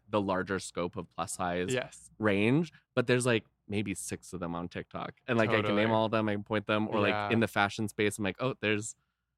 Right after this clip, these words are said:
Speaker 1: that one again." Like, "You go," but, like, you can still pinpoint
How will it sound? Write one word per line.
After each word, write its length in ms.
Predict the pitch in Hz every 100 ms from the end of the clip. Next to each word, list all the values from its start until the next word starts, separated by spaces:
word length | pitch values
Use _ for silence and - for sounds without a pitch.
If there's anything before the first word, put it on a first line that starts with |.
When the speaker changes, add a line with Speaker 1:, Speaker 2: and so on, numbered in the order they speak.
| _
Speaker 1:
that 140 | 113 127
one 140 | 131
again." 180 | 120 107
Like, 140 | 104 120
"You 80 |
go," 440 | 127 156 143 127 123
but, 120 | 117 110
like, 340 | 104 95 - _ _ _ _ _
you 180 | 135 131
can 140 | 131 120
still 240 | - 120
pinpoint 680 | - 120 104 104 98 95 -